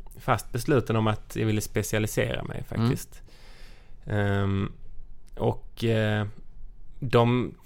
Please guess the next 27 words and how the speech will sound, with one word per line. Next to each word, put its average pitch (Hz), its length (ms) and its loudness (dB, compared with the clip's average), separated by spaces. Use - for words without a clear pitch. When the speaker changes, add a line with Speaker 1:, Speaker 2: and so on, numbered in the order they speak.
Speaker 1:
tankarna, 120 800 4
eh, 107 600 -4
kände 127 400 6
jag 117 80 8
väl 120 120 6
lite 123 280 2
grann, 120 280 4
ja, 123 280 2
det 123 140 2
får 120 180 2
jag 120 120 4
ju 127 220 4
lägga 127 280 4
lite 131 380 4
grann 127 160 4
på 107 120 0
is 110 520 2
om 113 180 2
jag 113 120 4
då 107 80 2
ska 104 360 0
liksom 110 380 -2
gå 120 200 0
in 107 120 4
som 110 320 -2
verksamhetschef - 960 -2
och, 113 260 -2